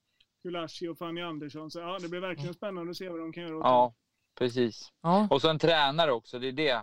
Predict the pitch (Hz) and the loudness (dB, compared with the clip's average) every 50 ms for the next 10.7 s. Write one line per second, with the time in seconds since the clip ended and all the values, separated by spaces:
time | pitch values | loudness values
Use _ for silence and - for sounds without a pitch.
0 | - _ - 127 135 143 143 139 139 135 147 147 139 135 - - 135 135 131 139 | -4 _ -6 -4 -4 -2 -4 -6 -2 0 2 2 2 0 -6 -10 -12 -6 -4 -4
1 | 135 127 139 139 139 - - - 139 135 131 127 131 131 135 139 131 120 120 151 | -4 -2 0 0 0 -2 -2 -8 -2 0 0 0 0 -4 -6 -6 -6 -2 0 0
2 | 156 147 - 131 123 - - 131 131 127 123 127 127 123 120 120 - - _ 135 | 0 0 -2 -8 -10 -6 -8 -8 -8 -10 -14 -16 -6 -4 -4 -4 -4 -2 _ 0
3 | 123 123 143 170 135 104 - _ _ _ _ _ _ 127 139 143 139 135 143 139 | 2 2 2 0 -2 -2 -6 _ _ _ _ _ _ -4 -4 -2 2 2 2 2
4 | 135 131 - 147 139 135 131 147 143 - - 165 - - - 131 117 123 123 - | 2 0 0 2 2 2 0 -2 -4 0 0 0 0 0 -6 -6 -6 -8 -10 -8
5 | 139 123 - 131 131 127 123 123 135 170 175 - - - 131 120 - 120 117 - | -8 -6 -4 -4 -4 -2 2 2 2 2 2 0 -2 -2 -2 0 0 -2 0 0
6 | - 135 - _ _ - 117 113 120 120 - 170 180 165 120 104 - _ _ _ | -2 -2 -2 _ _ -16 -12 -12 -12 -2 0 0 0 0 -4 -10 -16 _ _ _
7 | _ _ _ _ _ _ _ _ _ _ _ 175 180 170 160 - 165 170 165 170 | _ _ _ _ _ _ _ _ _ _ _ -18 -16 -16 -14 -14 -14 -14 -14 -14
8 | - _ _ _ _ 147 143 165 _ _ _ _ _ - 131 127 127 135 139 143 | -18 _ _ _ _ -20 -20 -20 _ _ _ _ _ 0 0 2 2 2 2 2
9 | 139 139 135 143 143 131 135 131 - 160 156 151 - 135 127 - 160 147 135 127 | 2 0 0 0 -2 -6 -6 -2 0 2 2 2 0 -6 -4 2 4 4 4 4
10 | 120 123 120 123 127 131 123 - - 131 127 131 113 | 4 2 2 4 4 4 2 2 -2 -4 -2 -2 -2